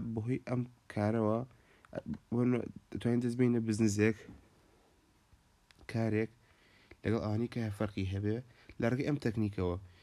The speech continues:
لە سەردەمانی ئێستا پێویستە بەهۆی چەند تەکنیکێک وا بکەین کە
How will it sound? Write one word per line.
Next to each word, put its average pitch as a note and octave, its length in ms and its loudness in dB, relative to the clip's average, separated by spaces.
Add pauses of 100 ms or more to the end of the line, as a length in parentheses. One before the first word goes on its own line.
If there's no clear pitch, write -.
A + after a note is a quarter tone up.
(240)
لە A2+ 160 -2
سەردەمانی B2+ 440 -2
ئێستا B2 240 -4 (140)
پێویستە A#2+ 340 -2
بەهۆی A#2 260 -2 (720)
چەند G#2 220 -2
تەکنیکێک G#2+ 440 -2
وا G#2 140 0
بکەین G#2+ 260 -4
کە G2+ 80 -2